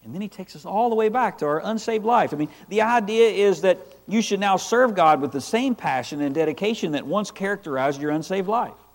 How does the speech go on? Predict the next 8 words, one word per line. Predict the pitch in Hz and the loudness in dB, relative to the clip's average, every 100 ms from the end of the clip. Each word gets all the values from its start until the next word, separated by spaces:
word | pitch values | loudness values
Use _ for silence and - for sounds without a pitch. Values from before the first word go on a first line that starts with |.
| - | -16
Do | |
you | - | -12
see | 220 | -8
that? | 220 254 - _ _ _ _ _ _ _ _ _ _ - 107 | -6 -6 -12 _ _ _ _ _ _ _ _ _ _ -20 -14
"Just | 110 165 208 - | 0 2 2 0
as, | 175 135 127 202 240 - _ _ _ _ _ _ _ _ _ _ _ _ | -2 0 -2 -4 -8 -16 _ _ _ _ _ _ _ _ _ _ _ _
so | - 139 | -10 -6
now." | 139 113 | -4 -4